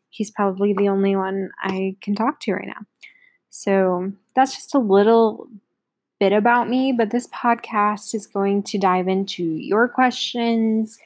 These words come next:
my experiences, other people's experiences, other people's thoughts and values and things of that nature. And it's just to kind of give advice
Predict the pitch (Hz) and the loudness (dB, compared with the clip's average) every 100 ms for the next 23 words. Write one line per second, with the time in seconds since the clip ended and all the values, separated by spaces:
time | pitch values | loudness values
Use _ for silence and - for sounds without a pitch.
0 | _ _ _ 208 190 208 208 - 214 208 | _ _ _ 0 2 0 -2 -4 -2 0
1 | 208 208 202 196 196 196 - 208 220 214 | 0 -2 0 2 2 0 0 0 0 -2
2 | 208 202 202 - 214 196 196 196 202 196 | -2 -2 -4 -4 -2 0 2 0 -2 -2
3 | 185 185 180 - 185 202 202 202 196 196 | 0 0 -2 -4 -2 -2 -4 -4 -4 -4
4 | - 185 185 190 196 - - 175 175 180 | 2 6 8 6 2 -4 0 0 4 4
5 | 185 190 190 190 185 185 190 185 180 180 | 6 4 4 4 2 -2 0 -2 0 0
6 | 185 202 208 - 208 208 - - - - | 0 0 -2 0 0 0 -6 -20 -20 -8
7 | - 254 262 294 277 - 277 - 240 226 | 2 2 4 2 2 2 0 2 4 6
8 | 220 214 202 - _ _ _ _ _ _ | 6 6 2 -4 _ _ _ _ _ _
9 | - - 208 262 247 226 208 214 214 220 | -12 -10 -2 0 2 2 4 6 6 4
10 | 214 - | 0 -4